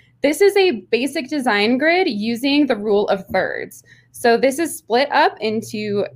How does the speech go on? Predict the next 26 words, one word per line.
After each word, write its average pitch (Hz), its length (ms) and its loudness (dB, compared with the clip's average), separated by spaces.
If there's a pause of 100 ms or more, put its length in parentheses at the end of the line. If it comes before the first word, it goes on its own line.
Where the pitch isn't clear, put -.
(240)
three 269 220 -2
different 294 280 -2
columns 339 380 2
and 220 140 -4
three 214 140 -2
different 208 300 0
rows. 214 540 2 (500)
And 240 300 4
you're 254 160 2
gonna 359 220 4
notice 277 380 2
I 254 160 2
put 254 500 0 (260)
yellow, 294 800 2 (540)
I 226 80 2
boxed 254 360 2
out 339 140 2
the 370 80 -2
yellow. 196 580 2
So - 140 -8
you 247 160 2
either 294 300 -2
want 294 280 0
to 240 140 -6
center 349 680 0 (520)
in 240 420 0